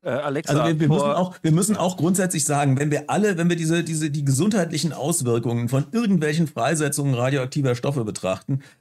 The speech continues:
Speaker 2: müssen wir die natürlich immer ins Verhältnis setzen zu dem, was wir sonst an
Speaker 1: Ja.
Speaker 2: Radioaktivität um uns herum haben.
Speaker 1: Wobei das ja on top kommt.
Speaker 2: Ja, ja, gut, das kommt on top, aber ich sag mal,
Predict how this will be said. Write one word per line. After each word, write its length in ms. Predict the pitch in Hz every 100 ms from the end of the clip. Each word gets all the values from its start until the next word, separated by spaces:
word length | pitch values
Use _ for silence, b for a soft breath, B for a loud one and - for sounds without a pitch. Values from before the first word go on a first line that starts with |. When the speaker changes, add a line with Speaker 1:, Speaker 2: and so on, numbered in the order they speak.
| B -
Speaker 2:
müssen 220 | 135 185
wir 60 |
die 80 | 160
natürlich 460 | 147 135 151 135 -
immer 220 | 185 180
ins 160 | - -
Verhältnis 560 | 123 120 165 202 156
setzen 340 | 120 131 - 156
zu 160 | -
dem, 340 | 135 127 160 156
was 200 | 139 139
wir 180 | 127 113
sonst 680 | - 101 196 202 - - - _
an 360 | 117 117 107 123
Speaker 1:
Ja. 160 | 107
Speaker 2:
Radioaktivität 1040 | 98 107 107 101 101 104 98 113 95 - -
um 140 | 110
uns 180 | 101 101
herum 260 | 104 95 98
haben. 260 | 95 82
Speaker 1:
Wobei 240 | 101 113 127
das 180 | 135 -
ja 240 | 117 - -
on 200 | 120 110
top 240 | 156 147
kommt. 340 | - 92 87 - _ _ _ _ -
Speaker 2:
Ja, 200 | 92 110
ja, 120 | 139
gut, 200 | 147 143
das 140 | 120
kommt 260 | - 143 151
on 180 | 120 113
top, 300 | 143 139 113
aber 180 | 120
ich 100 | 87
sag 140 | - 131
mal, 640 | 143 123 123 120 117 117